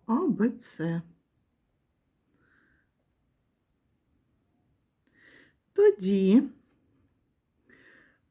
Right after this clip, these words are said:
периметр трикутника Е Ф К дорівнює одна друга периметра трикутника А Б Ц.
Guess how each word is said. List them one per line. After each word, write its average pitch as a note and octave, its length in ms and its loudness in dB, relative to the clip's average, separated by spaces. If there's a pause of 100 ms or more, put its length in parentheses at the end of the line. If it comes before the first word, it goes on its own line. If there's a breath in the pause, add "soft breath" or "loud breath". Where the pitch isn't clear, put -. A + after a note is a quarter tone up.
(220)
периметр F#3+ 520 2
трикутника E3 1080 -2
Е F3 200 -2
Ф C#3 300 -6
К A3 440 -2
дорівнює E3 720 0 (100)
одна C#3+ 460 -2
друга F4 480 0 (540 soft breath)
периметра D#3 680 0
трикутника D#4+ 960 -2 (100)
А D4 180 -4
Б A3 240 0
Ц. F#3 500 -6